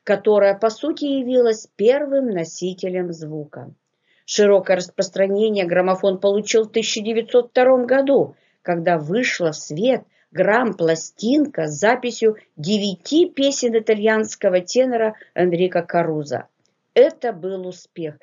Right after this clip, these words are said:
причем как для певца, так и для граммофона. Слушатели приходили в восторг. Кроме этого, Берлинер приложил руку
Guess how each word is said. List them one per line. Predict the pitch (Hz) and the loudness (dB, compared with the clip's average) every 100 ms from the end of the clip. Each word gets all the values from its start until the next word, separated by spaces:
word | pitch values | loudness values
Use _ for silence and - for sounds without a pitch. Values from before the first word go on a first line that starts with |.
| _ _ | _ _
причем | - 208 208 220 214 _ | -10 -6 0 -2 -2 _
как | - 214 185 | -2 0 0
для | 190 196 | -4 -6
певца, | 240 - - 302 370 - _ _ _ - | -6 -8 -6 -4 -4 -8 _ _ _ -2
так | 247 277 | -2 -2
и | 254 | -6
для | 202 | -4
граммофона. | 185 170 185 175 170 165 147 135 120 _ _ _ _ - | -2 -2 -4 -6 -10 -10 -10 -12 -18 _ _ _ _ -18
Слушатели | - 202 254 302 294 277 247 233 | -12 -4 -2 0 -4 -2 0 0
приходили | 226 185 - 180 160 175 185 | 0 -4 -2 -2 -2 -6 -4
в | 175 | -4
восторг. | 170 160 - - 156 139 - _ _ _ _ - | -6 -6 -8 -2 -2 -2 -12 _ _ _ _ -4
Кроме | 185 208 196 | 0 0 2
этого, | 214 233 220 190 175 | 2 2 2 0 -2
Берлинер | 180 208 208 240 240 220 | 0 0 0 -2 -2 -2
приложил | 214 202 202 202 202 233 208 | -2 2 2 2 2 2 2
руку | 240 247 240 | 2 2 -2